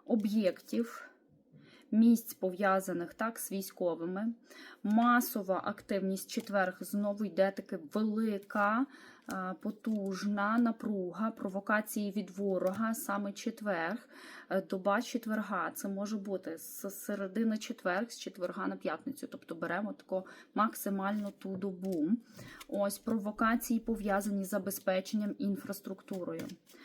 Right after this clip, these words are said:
Далі п'ятниця. П'ятниця, що нам несе п'ятниця? П'ятниця. Відпрацювання захисту, тиснення від ворога поблизу місць,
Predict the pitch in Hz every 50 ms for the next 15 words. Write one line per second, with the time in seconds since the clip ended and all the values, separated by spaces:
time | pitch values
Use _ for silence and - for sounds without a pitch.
0 | - - - - - - - - 180 190 214 208 196 180 170 - 202 220 233 220
1 | 208 - - 170 170 - - - 165 160 165 175 - - - - - - - -
2 | - - - _ _ - - - - 196 196 190 190 - - - - - - -
3 | - - - - - 202 190 180 175 - - - - - - - - - 196 185
4 | 180 185 - - - 277 - - - - - - - - _ _ _ - - -
5 | - - - - - - - - _ - - - _ - 226 247 254 254 262 -
6 | 202 196 185 - - - 190 185 185 180 180 180 - - - 214 202 262 285 277
7 | - - 254 254 254 - - - 262 233 254 262 262 254 254 247 240 233 233 240
8 | 240 233 240 226 - 233 226 - - 220 - - 254 247 247 - 220 214 202 202
9 | 202 190 220 190 202 196 220 226 214 208 202 196 208 208 202 233 226 233 240 -
10 | 240 208 190 202 220 220 202 - 240 233 233 226 240 247 233 214 190 - - -
11 | -